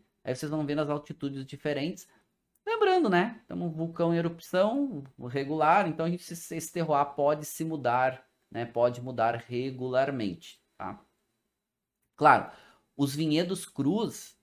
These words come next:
e quando ap-, apresenta os vinhedos crus, como por exemplo aqui, né, eu trouxe pra vocês, é, essa vinícola, a Tenuta delle Terre Nere, quem traz pro Brasil é a Mistral, e que vocês podem ver, ó, aqui o Etna Rosso, e aqui o, o Etna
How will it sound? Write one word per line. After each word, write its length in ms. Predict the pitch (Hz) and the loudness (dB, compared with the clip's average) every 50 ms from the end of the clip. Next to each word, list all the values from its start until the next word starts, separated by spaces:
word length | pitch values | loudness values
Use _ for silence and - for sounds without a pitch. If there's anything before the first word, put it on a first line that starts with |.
| _ _ | _ _
e 100 | - 110 | -12 -10
quando 200 | 110 - 131 135 | -6 -2 0 2
ap-, 180 | 139 - - 135 | 2 2 2 0
apresenta 760 | 127 107 95 - - 123 123 117 107 113 113 139 175 - 160 | 0 0 -2 -4 -4 -4 -4 -2 -2 -2 -2 -2 -2 -2 -4
os 80 | 139 | -6
vinhedos 300 | 123 123 123 123 120 - | -6 -6 -6 -6 -8 -12
crus, 260 | - _ 123 147 165 | -14 _ -6 -6 -4
como 120 | 165 135 123 | -4 -8 -6
por 120 | - 127 | -4 -4
exemplo 340 | 123 120 123 123 120 120 120 | -4 -4 -4 -6 -6 -6 -6
aqui, 160 | 123 120 - | -8 -6 -6
né, 120 | 120 113 110 | -6 -6 -6
eu 40 | |
trouxe 300 | 110 113 - 120 127 - | -6 -6 -6 -6 -6 -6
pra 160 | - - 135 139 | -8 -6 -6 -4
vocês, 500 | 131 131 127 - - 123 113 110 - _ _ _ _ - - _ _ _ _ | -4 -6 -6 -4 -4 -4 -4 -6 -8 _ _ _ _ -20 -20 _ _ _ _
é, 240 | - 107 107 - 92 | -2 -2 0 0 -2
essa 220 | 131 - - 139 | -2 -2 -4 -4
vinícola, 680 | 131 135 127 135 135 131 - 120 110 104 101 101 104 _ _ _ _ _ _ _ _ | -2 -2 -2 -2 -4 -4 -4 -2 -2 -2 -2 -4 -10 _ _ _ _ _ _ _ _
a 380 | - - 110 113 110 110 110 113 | -4 -2 0 0 2 0 0 0
Tenuta 320 | 113 123 123 127 127 123 120 | -2 -2 -2 -4 -4 -6 -4
delle 180 | 120 120 123 | -4 -4 -4
Terre 260 | 123 123 127 127 135 | -2 -2 -2 -2 -2
Nere, 360 | 131 127 120 113 107 110 - - | -2 -2 -2 -2 -2 -4 -6 -8
quem 220 | - - 120 123 | -8 -6 -6 -4
traz 240 | 120 - 113 123 123 | 0 0 0 0 0
pro 100 | - 127 | -4 -6
Brasil 380 | 123 120 120 120 120 123 123 | -4 -2 -2 -2 -2 -2 0
é 40 | 120 | 0
a 60 | 113 | 0
Mistral, 720 | 117 117 117 - - - - - - 185 143 - - - _ _ _ _ | -2 -4 -6 -6 -2 2 4 4 4 4 2 0 -6 -14 _ _ _ _
e 80 | - 110 | -12 -10
que 80 | 123 | -10
vocês 160 | 123 - - | -12 -14 -8
podem 300 | - - 135 135 156 170 | -2 -2 0 0 0 -2
ver, 100 | 151 143 | 0 0
ó, 60 | 113 104 | 0 0
aqui 180 | 104 - - | -2 -2 -2
o 140 | 147 143 139 | 2 4 6
Etna 580 | 127 120 117 - - 123 110 104 101 107 - - _ _ _ _ _ _ _ _ _ - | 6 6 4 0 -6 -6 -4 -4 -4 -6 -10 -18 _ _ _ _ _ _ _ _ _ -10
Rosso, 680 | 139 143 143 135 123 131 147 147 - - 311 370 370 - - _ _ _ _ _ _ _ - | -6 -2 0 2 2 2 2 0 -2 -2 -2 -2 -2 -6 -14 _ _ _ _ _ _ _ 0
e 100 | 143 180 | 2 2
aqui 540 | 190 190 - - 151 156 165 185 175 - - | 2 2 0 -4 -2 -2 -2 -2 -4 -8 -10
o, 380 | - 196 302 302 294 - - 170 | -6 -2 -2 -2 -2 -2 2 2
o 40 | |
Etna 720 | 165 147 147 147 - - 185 185 190 202 214 - - - | 4 4 4 2 0 -4 -2 0 2 0 0 0 -4 -10